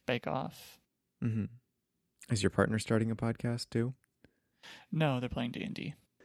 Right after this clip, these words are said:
Speaker 1: Okay, let me, uh, oh wait, no. We'll save it for the after show.
Speaker 2: Okay.
Speaker 1: If you wanna know what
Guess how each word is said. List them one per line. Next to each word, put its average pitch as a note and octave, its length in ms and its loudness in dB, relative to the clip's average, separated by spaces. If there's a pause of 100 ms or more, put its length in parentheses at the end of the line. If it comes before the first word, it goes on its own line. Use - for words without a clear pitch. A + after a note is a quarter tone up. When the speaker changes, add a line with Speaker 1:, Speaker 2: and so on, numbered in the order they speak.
(720)
Speaker 1:
Okay, D#3+ 220 6
let C#3+ 120 8
me, F3+ 360 4
uh, B2+ 320 0 (120)
oh C3+ 80 6
wait, A#2 200 -2
no. A2+ 280 -4
We'll C#3+ 280 -2
save F#3+ 220 4
it - 40 0
for - 100 2
the C#3 100 6
after B2+ 220 2
show. - 320 2 (260)
Speaker 2:
Okay. A2 340 4 (760)
Speaker 1:
If D3 180 4
you D#3 140 4
wanna F3 240 2
know E3 320 4
what D3+ 340 6